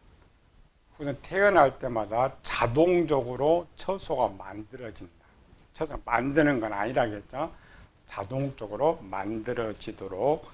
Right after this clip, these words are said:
되어 있다. 그러나 아담이 범죄함으로써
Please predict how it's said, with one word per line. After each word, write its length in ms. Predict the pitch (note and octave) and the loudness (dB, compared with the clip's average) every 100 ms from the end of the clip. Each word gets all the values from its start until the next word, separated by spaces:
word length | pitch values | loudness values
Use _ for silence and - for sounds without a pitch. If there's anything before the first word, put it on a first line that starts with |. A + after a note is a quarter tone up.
| - - - | -20 -20 -14
되어 200 | A2+ G#2+ | -10 -8
있다. 540 | F#2 - - F2+ F2 E2+ - - - - - _ _ _ - | -8 -14 -12 -12 -12 -18 -20 -20 -20 -20 -20 _ _ _ -14
그러나 440 | G#2+ A#2+ B2+ - - - - - - - - - - - | -8 0 0 -2 -12 -20 -20 -20 -20 -20 -20 -20 -20 -4
아담이 800 | G#2 B2 C#3+ E3 E3+ D#3+ B2 | -2 2 12 12 12 8 2
범죄함으로써 1300 | - B2 C#3+ D3 C#3 - D3+ C#3+ A#2 G2+ - A#2+ - | -4 0 2 2 2 2 0 0 -2 -4 0 0 0